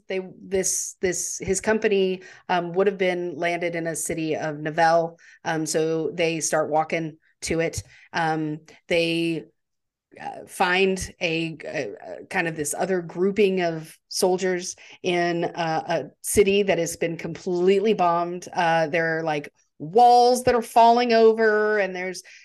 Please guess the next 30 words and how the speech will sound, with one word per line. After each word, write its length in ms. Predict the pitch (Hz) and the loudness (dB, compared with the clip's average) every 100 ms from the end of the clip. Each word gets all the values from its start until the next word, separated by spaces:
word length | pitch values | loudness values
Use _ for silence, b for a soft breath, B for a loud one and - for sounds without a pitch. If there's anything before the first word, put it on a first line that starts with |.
| B | B
tons 280 | - 226 220 | 2 4 2
of 160 | 220 165 | -2 -4
bricks 480 | 170 196 202 - | 0 0 -2 -8
and 160 | 196 180 | -6 -6
debris 480 | 185 165 190 196 202 | -6 -2 2 4 2
everywhere. 520 | 190 190 185 185 185 | 2 0 2 2 2
And 100 | 185 | -2
in 80 | 180 | -4
fact, 320 | 190 180 180 | -2 -2 -2
there's 200 | 185 180 | -4 -4
a 60 | 170 | -8
scene 320 | - 185 190 | -4 -2 -2
where, 260 | 180 170 170 B _ - | -2 -4 -8 B _ -12
uh, 260 | 123 104 - 107 139 147 165 | -10 -10 -12 -18 -20 -12 -2
we 120 | 202 | 0
see 480 | - 208 185 180 151 _ - | 0 -2 -4 -6 -12 _ -2
Paul 180 | 220 214 | 2 2
Giamatti 640 | 202 175 175 240 294 294 | 2 2 4 6 6 4
as 240 | 247 214 208 | 4 2 2
a 40 | |
captain, 500 | - 226 233 311 294 | 2 0 2 0 0
as 140 | 214 165 | -2 -4
another 220 | 185 269 | -6 -4
captain 600 | 254 269 320 302 302 294 B B B | -2 -4 -4 -6 -6 -8 B B B
who 180 | 208 202 | 6 8
is 160 | 190 | 6
there, 480 | 233 240 240 240 240 | 4 4 6 4 4
and 180 | 196 185 | 2 0
he's 160 | 202 190 | 0 0
like, 160 | 180 | -2